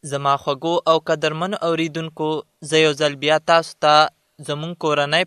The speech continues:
پروګرامونو سلسله کې هرکلی وایم. په دې سلسله کې موږ تاسو ته یوه ښکلې شان ډرامه وړاندې کوو او د دې ډرامې نوم دی زموږ خاندان. زه امید لرم چې د دې ډرامې تیر شوي قسطونه به ستاسو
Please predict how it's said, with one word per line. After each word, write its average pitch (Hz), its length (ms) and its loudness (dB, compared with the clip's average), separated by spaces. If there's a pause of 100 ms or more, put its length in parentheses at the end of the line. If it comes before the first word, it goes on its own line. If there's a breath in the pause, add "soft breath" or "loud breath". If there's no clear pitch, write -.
پروګرامونو 151 580 0 (100)
سلسله 147 460 -2
کې 151 100 0 (100)
هرکلی 139 500 0
وایم. 120 300 0 (600)
په 165 140 2
دې 214 100 0 (100)
سلسله 196 420 -2
کې 190 140 -2
موږ 170 120 -6 (120)
تاسو 156 260 4
ته 156 80 6 (140)
یوه 135 220 2
ښکلې 170 340 -2
شان 147 240 0
ډرامه 131 300 0
وړاندې 127 360 0 (100)
کوو 139 180 0 (440)
او 151 100 6
د 147 100 -4 (120)
دې 202 80 4 (100)
ډرامې 156 320 2 (100)
نوم 151 220 -8
دی 139 140 2 (440)
زموږ 156 340 -6
خاندان. 123 600 0 (340)
زه 175 80 -4 (120)
امید 196 360 -2
لرم 190 300 2
چې 160 160 -6
د - 20 0 (120)
دې 165 80 2 (100)
ډرامې 156 400 2
تیر 139 220 -4
شوي 156 260 -4
قسطونه 143 460 -6
به 131 100 -6
ستاسو 139 360 -4